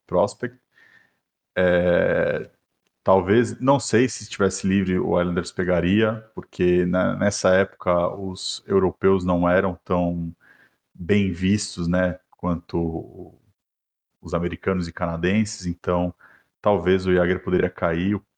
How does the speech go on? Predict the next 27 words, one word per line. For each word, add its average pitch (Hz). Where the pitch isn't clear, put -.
Bom, 98
acho 95
que -
foi 101
um 98
gol 98
de 98
placa 92
do 123
Penguins, 87
né, 85
e 87
mais 95
um 92
insucesso 85
aí 85
do 87
Islanders 87
que 90
errou 92
bastante, -
como 87
a 90
gente 85
vai 90
ver 85
ainda. -